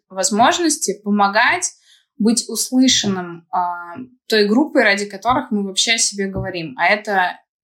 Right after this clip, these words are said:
ну, и родители интерсекс детей, и сами интерсекс люди в первую очередь.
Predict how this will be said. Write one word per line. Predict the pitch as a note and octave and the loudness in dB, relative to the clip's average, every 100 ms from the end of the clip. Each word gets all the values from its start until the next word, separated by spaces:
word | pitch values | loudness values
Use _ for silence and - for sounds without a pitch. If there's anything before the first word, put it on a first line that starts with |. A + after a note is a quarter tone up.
| _ | _
ну, | A3+ G3+ | 0 0
и | F#3+ | 0
родители | G3 A#3 A#3 | -2 -2 -4
интерсекс | G3 G3 - G3+ G3 | -4 -2 -2 -2 -6
детей, | - C#4+ D#4 | -4 -2 0
и | B3 | 0
сами | A#3 G#3+ G3 | 0 0 -2
интерсекс | G3 F3 - G3 - | -4 -4 -4 -4 -4
люди | B3+ A#3 | 0 0
в | - | 0
первую | G#3 G3 F#3 | -2 -2 -4
очередь. | F3 E3+ - - | -6 -6 -10 -12